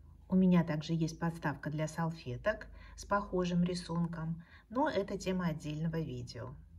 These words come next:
Есть такой же комплект в цвете мяты и солнечный желтенький. Но сегодня я вновь буду вязать, используя обычные нитки, белые,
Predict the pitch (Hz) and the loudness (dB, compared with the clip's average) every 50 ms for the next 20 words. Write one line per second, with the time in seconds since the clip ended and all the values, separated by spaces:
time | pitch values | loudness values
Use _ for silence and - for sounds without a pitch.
0 | - - - - - - - - - - - - - 202 202 208 190 - - 185 | -18 -18 -18 -18 -18 -18 -18 -18 -18 -18 -18 -10 -4 -2 -2 -2 -2 -4 -4 -6
1 | 180 180 - 190 175 175 180 175 - 175 175 175 - 175 170 160 156 - - 131 | -6 -4 -4 -4 -4 -4 -4 -4 -4 -4 -4 -4 -2 -4 -4 -4 -4 -6 -10 -12
2 | 120 - - - 180 180 180 - - 165 156 143 131 127 135 131 - - 208 254 | -14 -12 -10 -6 -6 -6 -6 -6 -6 -8 -8 -8 -10 -12 -14 -14 -12 -8 -8 -8
3 | 285 - - - - - - - - - - - - - - - - 175 170 165 | -8 -8 -12 -18 -20 -20 -20 -20 -20 -20 -20 -20 -20 -20 -20 -14 -8 -6 -4 -2
4 | 165 160 - - - - - - - - 165 185 220 240 233 208 - - - 185 | -2 -2 -4 -6 -10 -12 -10 -8 -4 -2 -2 0 0 -2 -2 -4 -4 -4 -2 -2
5 | 180 180 175 175 - - - - _ _ - - 156 165 160 - - - - - | 0 0 -2 -4 -6 -12 -20 -20 _ _ -12 -6 -4 0 0 0 0 -2 -4 -8
6 | 151 143 139 - - - 139 151 - - - - - _ _ _ _ _ _ _ | -10 -10 -8 -10 -10 -10 -10 -10 -12 -14 -18 -20 -20 _ _ _ _ _ _ _
7 | _ _ - _ _ _ - - _ _ - - _ _ - 254 262 - - 202 | _ _ -20 _ _ _ -20 -20 _ _ -20 -20 _ _ 0 0 0 2 2 2
8 | 190 202 208 196 190 175 170 165 165 - 175 165 156 147 - - 151 139 156 151 | 4 4 8 8 8 8 8 6 6 6 6 6 6 4 2 0 0 0 0 -2
9 | 160 165 - 233 247 254 - 175 170 - - - 160 151 143 147 139 143 143 139 | -2 -4 -4 -4 -6 -4 -4 -6 -6 -6 -6 -6 -6 -4 -4 -6 -6 -4 -2 0
10 | 147 147 143 143 143 135 - - - 160 143 147 160 180 214 262 262 - - - | 0 0 0 -2 -4 -4 -6 -6 -6 -4 -2 2 2 4 4 2 0 -2 -2 -2
11 | 175 147 147 160 165 170 180 208 226 247 262 262 269 - | -2 0 0 2 2 2 2 2 2 2 2 0 -2 -4